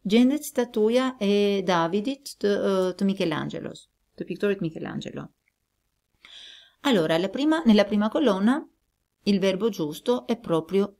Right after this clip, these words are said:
io ascolto. Comunque, oltre a questo, a questa forma, secondo voi, nelle altre forme esiste qualche, cioè,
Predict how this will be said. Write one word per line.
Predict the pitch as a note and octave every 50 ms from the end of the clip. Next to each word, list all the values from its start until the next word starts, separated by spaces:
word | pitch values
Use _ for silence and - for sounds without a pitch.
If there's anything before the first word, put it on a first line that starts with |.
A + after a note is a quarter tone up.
| _
io | - F3+ D#3+ D#3+ E3 E3+ G3 G#3 A#3 - _ _ _ _
ascolto. | - G#3+ G3+ - - - - - - - C#3+ _ _ - - - - - _ _ _ _ _ _ _ _ _ _ _ _ _ - - - _ _
Comunque, | - - F4 D#4 G#3+ E3+ D#3+ D#3+ D#3+ F3+ D#3+ D#3 - _
oltre | - - B3 C#4+ D4 - B3+ A#3
a | G#3+
questo, | - G3 F#3+ F#3 - - F#3+ F3+ F3+
a | - - G3+
questa | - F#3+ F3+ - - F3+ E3
forma, | - - - - - C#3+ C#3+ D#3+
secondo | - - A#3+ - D4 C#4+ C4+ A3+ G3 D#3
voi, | C#3 C3 B2 A#2 A#2 B2+ - - - - - - - - - _ _ _ _ -
nelle | A3+ A#3+ B3+ B3+ B3 B3 A#3+
altre | - B3+ C4+ C4+ C4+ - A3+ A3
forme | G#3+ - C3 A2 G#2+ A2 C#3+ D#3+ D#3+ - - - _ - - - _
esiste | _ - F#3+ F3 F3+ - C4+ C#4 C#4+ - F#3 F3+
qualche, | - F3+ E3 E3 - F3+ E3 D#3+ - -
cioè, | - F#3 F3 E3 D#3+